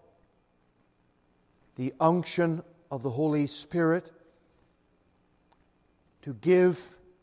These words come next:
the Word of God and to speak the truth with the authority of heaven. This is not a game.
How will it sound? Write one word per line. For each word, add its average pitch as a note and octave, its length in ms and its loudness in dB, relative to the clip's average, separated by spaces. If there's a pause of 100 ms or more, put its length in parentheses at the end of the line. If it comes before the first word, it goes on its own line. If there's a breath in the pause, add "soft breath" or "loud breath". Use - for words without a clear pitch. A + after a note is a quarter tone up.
(260)
the C#3+ 100 -4
Word D3+ 300 2
of D3+ 160 -2
God E3+ 400 4
and C3+ 120 -10
to C3+ 100 -10
speak - 500 -6
the F3+ 100 -4
truth - 560 2 (600 soft breath)
with D#3+ 260 -4
the E3 120 0
authority F3 880 0 (320)
of D3 140 -16
heaven. D3+ 380 -4 (2500)
This C#3+ 180 -8
is E3 160 -6
not E3+ 180 4
a E3 80 2
game. D#3 460 -2